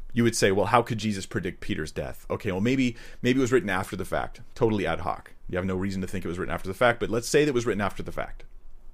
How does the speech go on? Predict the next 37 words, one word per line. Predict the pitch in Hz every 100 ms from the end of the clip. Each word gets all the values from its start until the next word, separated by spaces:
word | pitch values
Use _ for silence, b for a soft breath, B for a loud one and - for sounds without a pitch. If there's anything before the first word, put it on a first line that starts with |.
| - - - - -
Well, | 135 139
it |
was | 131
only | 156 117
written | 147 123 110
because | 110 101
Peter | - 104 85
died | 87 80
that | 73 -
way. | - - b b b b b - -
So | - 120
it's |
like | 143 147
you're |
stuck. | 127 - 160 - -
You're | 113
kind | - 175
of | 117
stuck | - 135
between | 113 113
a | 95
rock | 95 92
and | 92
a |
hard | 92 87
place. | - - - B B B -
Either | 151 175 165
position | - 120 120 - 110
you | 92
take | - 131 95 - 104
gives | 113 101
you | 104
Peter's | - 120 104 92 85
martyrdom | 92 98 85 76 71 - - b b -
for | - 104
his, | 92 85 -
uh, | - 80